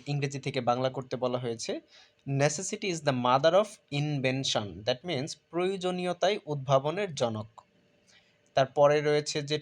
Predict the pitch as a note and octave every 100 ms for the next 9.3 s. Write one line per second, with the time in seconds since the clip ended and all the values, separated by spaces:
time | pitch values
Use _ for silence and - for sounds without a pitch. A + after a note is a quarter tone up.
0 | - E3 E3+ F#3 F#3 C#3 C3+ C#3+ D3+ -
1 | C3+ B2+ - A2+ A2+ G3+ F#4 - D#3 D#3+
2 | F3 D#3+ D#3+ E3+ E3+ D#3+ A2+ - D3+ -
3 | F#3 F#3+ F3 D3 C#3 A#2+ G2+ - _ -
4 | A#2 D3+ C#3+ _ C3+ D#3+ E3+ F3+ C#3 C3
5 | D3+ C#3 D3+ E3 - C3 - A#2 A#2+ A#2+
6 | A2+ G#2 A2+ - _ _ _ _ _ D3+
7 | D#3 F3+ D3 D#3 F#3+ D#3 C3+ - C#3 D3
8 | F#3 A3 - C3+ C#3 C#3 C3 D3 E3+ F3
9 | E3+ - G3+